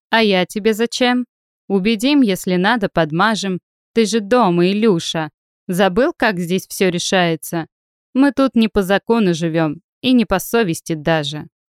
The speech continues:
«А почему же тогда?» «По обстоятельствам», засмеялся Жорко, похлопав Илью по плечу.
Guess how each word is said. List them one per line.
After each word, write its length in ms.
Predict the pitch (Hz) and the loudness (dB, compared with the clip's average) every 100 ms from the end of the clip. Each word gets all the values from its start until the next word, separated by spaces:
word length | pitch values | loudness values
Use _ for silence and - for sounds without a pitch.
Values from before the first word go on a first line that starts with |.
| _ _ _ _ _ _ _ _ _ _ _ _ - | _ _ _ _ _ _ _ _ _ _ _ _ -2
«А 120 | 180 | -2
почему 480 | - 190 - 233 240 | -2 -4 0 2 2
же 160 | 165 | 0
тогда?» 520 | 160 165 160 185 160 147 _ _ _ _ _ _ _ _ _ _ - | -4 -6 -2 -2 -2 -6 _ _ _ _ _ _ _ _ _ _ 0
«По 220 | 247 247 | 2 2
обстоятельствам», 1400 | 233 - - 254 254 262 180 - 165 - 175 170 160 156 _ _ | 0 -6 0 0 2 0 0 -4 -8 -8 -4 -2 -2 -6 _ _
засмеялся 840 | 180 151 170 185 180 247 262 - 170 | -6 -4 -4 -2 -2 -2 -4 -4 -4
Жорко, 380 | 151 214 220 170 | -2 -4 -4 -6
похлопав 580 | - 165 180 190 175 - | -6 -4 -4 -4 -6 -4
Илью 320 | 165 151 170 | -4 -4 -6
по 140 | - | -6
плечу. 500 | 160 160 160 - 156 | -6 -6 -8 -6 -8